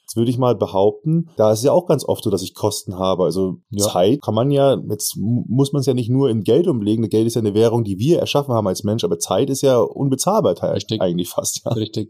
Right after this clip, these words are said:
Speaker 2: ja.
Speaker 1: Äh, wenn ich ein Smartphone aussuche oder sowas, ja.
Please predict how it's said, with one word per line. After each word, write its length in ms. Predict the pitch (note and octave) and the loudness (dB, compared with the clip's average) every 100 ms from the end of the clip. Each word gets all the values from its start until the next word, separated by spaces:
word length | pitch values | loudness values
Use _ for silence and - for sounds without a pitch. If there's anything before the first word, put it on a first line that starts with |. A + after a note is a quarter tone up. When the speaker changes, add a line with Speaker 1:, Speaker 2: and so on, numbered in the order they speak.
| - | -6
Speaker 2:
ja. 200 | A2+ - - | -6 -6 -2
Speaker 1:
Äh, 160 | G2 | 0
wenn 120 | G#2 A#2+ | 2 0
ich 120 | A#2 | 0
ein 80 | G#2+ | -4
Smartphone 440 | A2 - A2 G2+ | -6 -4 -2 2
aussuche 460 | G2 A2 A2+ A2 G#2+ | 2 2 2 2 2
oder 220 | G2 G2 | 2 2
sowas, 320 | F#2+ F#2 F2+ | 0 0 0
ja. 160 | G#2+ | 0